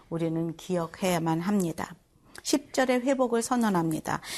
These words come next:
"나의 대적이 이것을 보고 부끄러워하리니 그는 전에 내게 말하기를 네 하나님 여호와가 어디 있느냐 하던 자라. 그가 거리에 진흙같이 밟히리니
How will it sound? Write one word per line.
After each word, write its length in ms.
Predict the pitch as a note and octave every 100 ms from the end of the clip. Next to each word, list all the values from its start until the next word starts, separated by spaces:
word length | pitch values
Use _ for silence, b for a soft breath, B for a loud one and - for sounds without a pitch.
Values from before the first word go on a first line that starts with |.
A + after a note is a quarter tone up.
| B
"나의 320 | G#3 A3 A#3+
대적이 400 | A#3+ G#3+ A#3 G#3+
이것을 320 | A3 G#3+ G#3
보고 300 | G3+ G3 G3+
부끄러워하리니 960 | - G#3 A#3+ G#3+ G3 F#3+ F3+ F#3 A#3 B3 B B
그는 280 | - A#3 A#3
전에 260 | A3 G#3
내게 420 | G3+ F3 F3 F#3 F#3
말하기를 600 | F3 E3+ E3+ E3 E3 E3
네 80 |
하나님 560 | F3+ A3+ A#3 A#3+ A#3 G#3+
여호와가 500 | G#3 G#3+ G#3 G3+ G#3
어디 400 | - G#3 A3 B3+
있느냐 560 | B3 A3+ A3+ B3 G3+ D3 B B
하던 320 | - A#3 G#3
자라. 360 | E3+ D3+ - D#3+
그가 260 | - E3+ D#3+
거리에 360 | - E3+ E3
진흙같이 540 | E3 - F3+ F3+ E3+ F3
밟히리니 720 | - F3+ F3+ F#3 F3+ A3 C4+